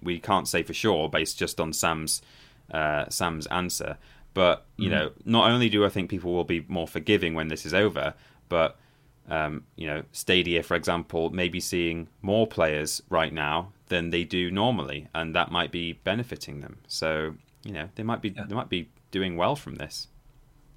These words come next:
Speaker 2: Yeah, definitely. Uh, but in terms of how it impacts on game streaming's future, I wouldn't imagine that this will have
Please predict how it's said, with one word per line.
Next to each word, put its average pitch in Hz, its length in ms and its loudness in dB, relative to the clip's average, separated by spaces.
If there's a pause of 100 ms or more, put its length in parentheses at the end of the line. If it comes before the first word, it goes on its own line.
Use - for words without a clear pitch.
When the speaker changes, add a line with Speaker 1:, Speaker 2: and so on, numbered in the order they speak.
(260)
Speaker 2:
Yeah, - 120 -10 (260)
definitely. 107 440 0 (160)
Uh, 104 320 6
but 101 480 0
in 139 140 -4
terms 120 320 4
of 101 100 0
how 98 160 2
it 92 80 0
impacts 92 460 -6
on 82 100 -10
game 82 240 -8
streaming's 78 380 -12
future, 82 360 -12
I 85 60 -2
wouldn't 87 300 -8
imagine 85 440 -8
that 80 120 -16
this - 160 -16
will 78 80 -14
have 78 260 -10